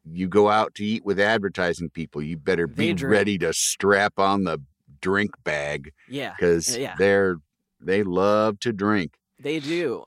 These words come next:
Speaker 2: And
Speaker 1: Yeah.
Speaker 2: I eventually worked at Ogilvy, the agency that Mad Men is based off of, and every, like, mid-level manager had a full bar in their office.
Speaker 1: Mm-hmm.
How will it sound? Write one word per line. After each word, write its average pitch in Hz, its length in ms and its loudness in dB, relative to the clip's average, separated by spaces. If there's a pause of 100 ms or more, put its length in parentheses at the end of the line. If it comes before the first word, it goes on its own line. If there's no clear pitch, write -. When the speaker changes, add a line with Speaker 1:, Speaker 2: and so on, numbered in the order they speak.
(100)
Speaker 2:
And - 120 -2
Speaker 1:
Yeah. 196 120 4
Speaker 2:
I 175 320 2
eventually 175 420 -4
worked 151 280 -2
at 135 160 0
Ogilvy, 131 520 -4
the 113 380 -4
agency 123 600 -8
that 113 140 -4
Mad 117 180 -4
Men 113 120 -8
is 107 100 -14
based 139 320 -6
off 117 180 -2
of, 104 240 -4
and 113 160 -8 (100)
every, 147 460 -4
like, 139 240 0
mid-level 127 560 -2
manager 131 640 -4
had 151 120 -6
a 113 60 -4
full 190 400 -2
bar 127 560 0
in 123 240 -10
their 117 240 -6
office. 107 400 -6
Speaker 1:
Mm-hmm. 90 460 2